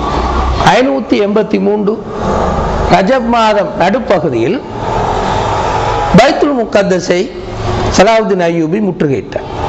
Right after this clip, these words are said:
முற்றுகையிட்டு பைத்துல் முகத்தஸை வெற்றி கொள்வதற்கான கடும் போராட்டத்தில் ஈடுபட்டார். இறுதியாக பைத்துல் முகத்தஸை சலாஹுத்தீன் அய்யூபி வெற்றி கொண்டார். வெற்றி கொண்டதன் பிறகு பைத்துல் முகத்தஸின் உள்ளே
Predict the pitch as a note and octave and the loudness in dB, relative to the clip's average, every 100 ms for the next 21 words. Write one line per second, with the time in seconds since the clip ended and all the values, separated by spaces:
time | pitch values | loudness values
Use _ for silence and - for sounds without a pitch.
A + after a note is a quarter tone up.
0 | - - F3 G#3 G3 F3+ F3+ A#3 - - | 0 4 6 6 4 2 2 0 0 -10
1 | - - - G3 D4+ D4+ D4 B3+ C4 A3+ | -10 -2 4 4 6 2 0 0 0 2
2 | A3+ A#3 F3+ G3 G3 A#3 A#3 G#3+ F#3+ F3+ | 0 2 2 0 0 0 0 2 0 2
3 | A3 E3+ E3 - - - - F#3+ C4+ C#4 | 0 2 0 -4 -12 -6 2 4 4 2
4 | A3 G#3 - B2+ A#2 F#3+ F3 B2 - - | 2 2 2 -2 0 2 2 0 -6 -8
5 | - - - - A#3 E4 D#4+ B3+ F#3+ - | -8 -6 -4 2 4 4 4 4 2 2
6 | A3+ C#4+ - - G3 A3+ A3+ F#3 D#3+ G3+ | 0 0 -8 2 2 2 0 -2 0 0
7 | E3+ D3+ D#3 E3+ - - - - - - | 0 0 0 -2 -6 -12 -12 -10 -10 -8
8 | - F#3+ A3 F#3+ F3 D#3+ E3 D#3 C3 C#3+ | 0 2 4 2 0 0 0 0 0 -4
9 | - - F#3 F#3+ D3+ G2+ F2 - - - | -2 -2 0 0 0 -4 -6 -10 -12 -12
10 | - - - - - - - - - - | -10 -10 -10 -10 -10 -10 -10 -2 2 4
11 | B4 F4 D#4 C#4 A#3 F#3+ A3 A3+ A#3 C4+ | 4 2 2 2 2 2 0 2 0 -4
12 | - - - F#3 B3 D4 C4 G3+ A#3 G#3+ | -6 -8 4 4 4 0 0 0 0 2
13 | F#3+ G#3 F3+ E3 E3 | 0 0 -2 0 2